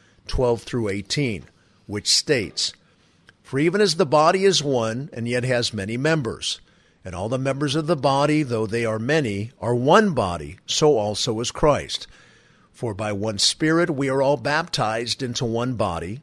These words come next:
whether Jews or Greeks, whether slaves or free, and we were all made to drink of one Spirit. For the body is not one member, but many. If the foot should say,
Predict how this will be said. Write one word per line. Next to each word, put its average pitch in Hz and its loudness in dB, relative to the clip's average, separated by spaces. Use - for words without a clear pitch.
whether 101 -8
Jews 131 0
or 165 0
Greeks, 131 -2
whether 101 -8
slaves 113 -4
or 127 -2
free, 139 0
and 95 -10
we 113 -4
were 117 -2
all 127 4
made 131 -4
to 139 -6
drink 110 -6
of 98 -4
one 90 -6
Spirit. 95 -4
For 117 -10
the 110 -4
body 151 2
is 160 0
not 147 2
one 147 0
member, 98 -6
but 139 -2
many. 143 -2
If 90 -14
the 113 -6
foot 190 2
should 147 0
say, 117 0